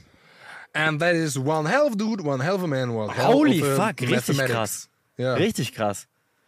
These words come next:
Speaker 2: Scheiße, vielleicht so, okay, krass, okay, weiter geht's. Ähm, Toms Mutter hat drei Kinder.
Speaker 1: Okay.
Speaker 2: Trick, Tick und?
Speaker 1: Track.
Speaker 2: Nee.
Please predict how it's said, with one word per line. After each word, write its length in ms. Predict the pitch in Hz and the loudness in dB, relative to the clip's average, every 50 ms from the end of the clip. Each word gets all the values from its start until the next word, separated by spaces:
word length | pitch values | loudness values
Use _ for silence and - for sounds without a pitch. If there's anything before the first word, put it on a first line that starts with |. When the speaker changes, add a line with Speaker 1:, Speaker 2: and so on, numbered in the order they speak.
| _ _ _ _ _ - | _ _ _ _ _ -12
Speaker 2:
Scheiße, 460 | - - - 131 156 185 - - 110 | -8 -4 -2 0 0 -2 -2 -4 -6
vielleicht 180 | - 120 117 - | -4 -6 -6 -6
so, 60 | - - _ | -10 -12 _
okay, 220 | - 123 - 143 151 | -12 -8 -4 -4 -4
krass, 280 | - - 180 190 - - | -4 -4 -4 -4 -6 -6
okay, 260 | - 117 - 143 127 | -8 -6 -4 -2 0
weiter 160 | 135 139 156 | 0 0 0
geht's. 240 | 147 151 131 - - _ _ - - - - - - - - - - _ _ _ _ - - | 0 -2 -4 -4 -6 _ _ -20 -20 -20 -20 -20 -20 -20 -20 -20 -20 _ _ _ _ -14 -4
Ähm, 400 | - 131 131 127 127 131 131 127 - - _ _ _ _ _ _ _ _ _ _ _ _ _ _ | 0 0 2 2 2 0 -2 -6 -8 -12 _ _ _ _ _ _ _ _ _ _ _ _ _ _
Toms 300 | - - 147 170 175 - | -4 -2 -2 -2 -2 -4
Mutter 400 | - 160 170 - 208 214 233 277 311 - | -4 -4 -4 -4 -4 -4 -4 -6 -8 -10
hat 180 | - - 131 127 113 | -8 -8 -8 -6 -4
drei 220 | 139 120 123 131 135 | -2 0 0 0 -2
Kinder. 400 | - - 135 120 107 101 92 90 - | -2 -6 -6 -4 -4 -4 -6 -6 -8
Speaker 1:
Okay. 440 | 123 110 - - - 110 104 98 95 - - _ _ _ _ | -10 -10 -10 -6 -6 -6 -6 -6 -8 -12 -20 _ _ _ _
Speaker 2:
Trick, 380 | - - 151 185 226 - - 190 151 - | -8 -2 -2 -2 -2 -4 -10 -18 -18 -14
Tick 280 | - - 170 180 - - | -8 -4 -4 -4 -4 -4
und? 420 | - - 143 160 208 254 - - _ _ _ _ _ _ _ _ _ _ _ _ _ _ _ _ _ - | -4 -4 -2 -2 -2 -4 -8 -12 _ _ _ _ _ _ _ _ _ _ _ _ _ _ _ _ _ -18
Speaker 1:
Track. 480 | - - 120 120 110 - - - - _ _ _ _ _ _ _ _ - | -10 -6 -4 -4 -4 -4 -8 -20 -20 _ _ _ _ _ _ _ _ -8
Speaker 2:
Nee. 220 | 120 120 117 117 | -4 -4 -4 -4